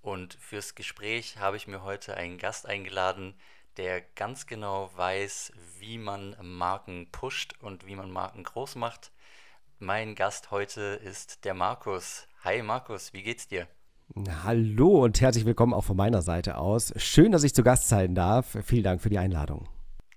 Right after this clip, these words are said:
Speaker 1: Ja, es ist super. Wir haben gerade ein kurzes Vorgespräch gehabt vor der Folge und haben da nochmal erkannt,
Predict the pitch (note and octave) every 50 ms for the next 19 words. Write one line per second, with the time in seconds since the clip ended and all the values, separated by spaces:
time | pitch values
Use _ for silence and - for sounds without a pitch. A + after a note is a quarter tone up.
0 | - - - - F#2+ G2 G2 G2 F#2+ F#2+ - G2 - - A#2 - - - B2 C#3+
1 | - - B2 A2+ A2 A2 - - - - G2+ G#2 G#2 G2+ G2 G2 A2 A2+ A#2 A2+
2 | - - - G#2 A2+ A#2+ B2+ A#2 A2+ G#2+ - - C#3 D3+ D3 - E3+ D#3 - -
3 | C3+ C3+ C#3+ C#3 - - - A#2+ A#2 A2+ - - A2+ A2+ A#2+ - - - - A2+
4 | A2 A2 - - A#2 A2 A2+ A2+ A2+ A#2+ A#2+ B2+ B2+ - - - - - - G#2+
5 | G#2 G2+ G2 G2 F#2+ - - G2 F#2+ F#2 F#2 - G2 F#2+ G#2 A#2 A#2+ A#2 - G2+
6 | F#2 F#2+ G2+ G2+ - A2+ G#2+ G#2 G#2 G2 - - - - G#2 A2 A#2 - - -
7 | -